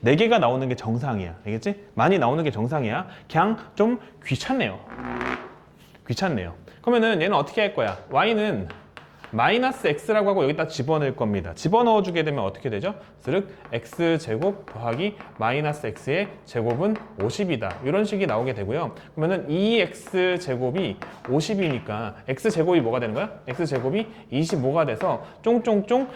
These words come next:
X는 몇 또는 몇? X는 오 또는 X는 마이너스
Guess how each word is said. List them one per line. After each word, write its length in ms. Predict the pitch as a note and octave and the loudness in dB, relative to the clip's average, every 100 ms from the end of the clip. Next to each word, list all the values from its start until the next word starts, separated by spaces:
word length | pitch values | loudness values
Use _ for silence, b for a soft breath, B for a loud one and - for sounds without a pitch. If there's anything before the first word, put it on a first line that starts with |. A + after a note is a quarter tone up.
| B | B
X는 380 | A#2+ - G3+ F3+ | -6 0 2 4
몇 160 | B2+ | 2
또는 220 | F3 F3 C#3+ | 2 0 2
몇? 240 | G#3 - - | 0 -2 -10
X는 420 | A#2+ - F3+ A#3 - - - | -10 -2 0 0 -2 -12 0
오 240 | C3 D3+ A#3 - - - - | 2 4 4 0 -16 -8 0
또는 360 | A#3 G#3+ A#2+ - - - - - - - - - - - - - - - - | 2 4 2 -4 -14 -18 -18 -20 -20 -20 -20 -20 -20 -18 -20 -20 -20 -20 -8
X는 420 | B2+ - D#3+ A#3 B3 - - - - - - | -8 -2 2 2 0 -8 -18 -16 -18 -16 -4
마이너스 460 | G#2+ D#3 G#3+ A3 | 0 2 2 0